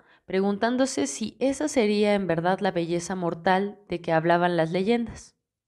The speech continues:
El maestro cantor había recitado la gesta del joven rey,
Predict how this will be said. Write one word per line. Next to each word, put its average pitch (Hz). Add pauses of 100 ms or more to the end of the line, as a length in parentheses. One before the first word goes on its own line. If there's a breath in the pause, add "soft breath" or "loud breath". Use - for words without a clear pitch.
(1300)
El 240
maestro 262
cantor 208 (260 loud breath)
había 214
recitado 233
la 214
gesta 202
del 170
joven 165
rey, 220